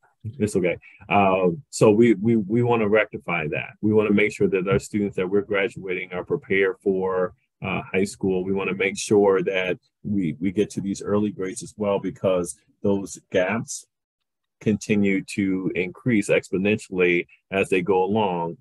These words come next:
um, from kindergarten on. So, um, you know, that's how we look at this data, and, and we wanna address, you know,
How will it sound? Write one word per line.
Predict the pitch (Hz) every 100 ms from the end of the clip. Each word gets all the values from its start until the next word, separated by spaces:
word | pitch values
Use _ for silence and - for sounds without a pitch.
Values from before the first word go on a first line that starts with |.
| -
um, | 95 90 90 87 71
from | - 95
kindergarten | - 104 92 90 85 80
on. | 92 76 55 _ _ _ _
So, | - 104 90 87 82 76
um, | 78 65 69 - -
you | 92
know, | 80
that's | 87 107
how | - 95
we | 90
look | 92 92
at | 87 80
this | 92
data, | - 85 85 82 78 76
and, | 71 78 76 -
and | 85 82 76 - _
we | 95
wanna | 95 95 85 80 82 -
address, | 85 80 90 87 85 - - _ _ _
you | -
know, | - 78